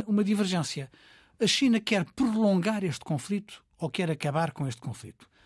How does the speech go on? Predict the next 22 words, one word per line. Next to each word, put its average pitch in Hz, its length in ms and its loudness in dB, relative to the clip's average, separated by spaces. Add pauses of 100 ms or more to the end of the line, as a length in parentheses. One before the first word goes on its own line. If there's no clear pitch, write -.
(100)
Sob 320 260 2
o 254 40 -6
ponto 220 180 0
de 160 80 -2
vista 160 160 -2
económico, 151 580 -2 (320)
é 202 100 2
evidente 185 540 2
que 180 100 -2
a - 40 0
China 185 280 0
tem 170 180 -2
interesse 165 500 -6 (340)
em 185 100 0
que 170 140 -2
a 165 40 0
guerra 160 280 -2
acabe 139 260 -6
o 151 60 -2
mais 160 180 -4
cedo 123 160 -8
possível 151 480 -6